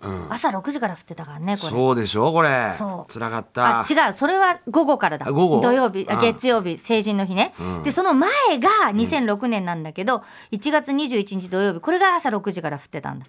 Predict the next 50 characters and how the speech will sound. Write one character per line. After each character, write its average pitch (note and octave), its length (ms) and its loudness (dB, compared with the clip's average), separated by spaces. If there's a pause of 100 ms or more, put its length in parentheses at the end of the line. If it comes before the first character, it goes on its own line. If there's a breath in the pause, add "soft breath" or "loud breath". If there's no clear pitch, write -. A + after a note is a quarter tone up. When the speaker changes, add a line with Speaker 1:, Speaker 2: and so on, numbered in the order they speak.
Speaker 1:
う G3 60 -2
ん。 G#3+ 100 -2
Speaker 2:
そ F#3 80 -4
れ A#3 60 2
で A#3+ 40 -6
九 A#3+ 240 0
セ G3+ 220 -2
ン D#3+ 80 -6
チ。 - 260 -12
Speaker 1:
う E3+ 80 -8
ん。 F3+ 240 -6 (160)
Speaker 2:
で、 F4 140 -4
二 A#3 220 2
千 A3+ 220 -2
一 F#3+ 120 -10
年、 D3 140 -8
ま G3 80 0
あ、 - 20 0
ご-、 F#3 200 -4
そ - 120 -6
の、 F#3 220 -6 (320)
さ C4 160 0
ら A#3+ 80 2
に B3+ 120 -2
五 F#3+ 140 -4
年 E3+ 320 -4
前、 D3 160 -8 (160)
一 F#3+ 220 -6
月 F3+ 180 -4
二 F#3 140 -2
十 E3 160 -8
七 - 160 -14
日、 D3 100 -14
こ - 120 -4
れ C#4+ 40 0
も C#4+ 120 0
土 G3 200 0
曜 G#3+ 220 2
日 D#3+ 80 -8
な C#3 100 -10
の B2+ 80 -12
ね。 A3+ 220 0
Speaker 1:
土 G#2+ 80 -4
曜 A2 100 -4
日 B2+ 80 -4
に。 G3 200 2
Speaker 2:
九 C#4 180 4
セ B3+ 180 0
ン A3 60 -2
チ。 - 100 -10